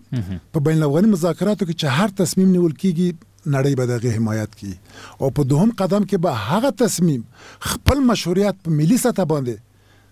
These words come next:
Speaker 2: دلته عنعنوي لویه جرګه جوړیږي، د
Speaker 1: بله.
Speaker 2: عنعنوي لویه جرګې نه به خپل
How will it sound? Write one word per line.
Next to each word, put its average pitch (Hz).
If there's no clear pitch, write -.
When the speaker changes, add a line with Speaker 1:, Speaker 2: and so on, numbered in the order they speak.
Speaker 2:
دلته 151
عنعنوي 127
لویه 147
جرګه 120
جوړیږي، 185
د -
Speaker 1:
بله. 160
Speaker 2:
عنعنوي 127
لویه 185
جرګې 165
نه -
به -
خپل 220